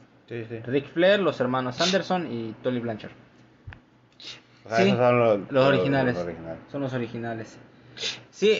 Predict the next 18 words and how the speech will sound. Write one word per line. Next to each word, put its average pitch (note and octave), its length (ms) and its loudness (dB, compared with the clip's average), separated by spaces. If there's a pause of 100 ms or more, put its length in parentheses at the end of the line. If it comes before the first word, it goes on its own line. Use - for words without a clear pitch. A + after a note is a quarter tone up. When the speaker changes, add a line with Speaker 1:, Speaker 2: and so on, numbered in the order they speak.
Speaker 2:
lo F3+ 140 4
que G3 120 6
pasa C#4+ 320 4
es - 60 -2
que G#3 80 4
algunos F#3 320 2
por, C3 280 -2 (200)
porque, B2+ 360 -6
pues, A#2+ 260 -4
estaban C3 340 -2
lesionados B2 1080 -2
o G2+ 220 -6 (800)
querían C3+ 460 0
como A2+ 320 -4
que A2+ 100 0
revivir A2 540 -2
el G#2 160 -4
grupo. B2 960 0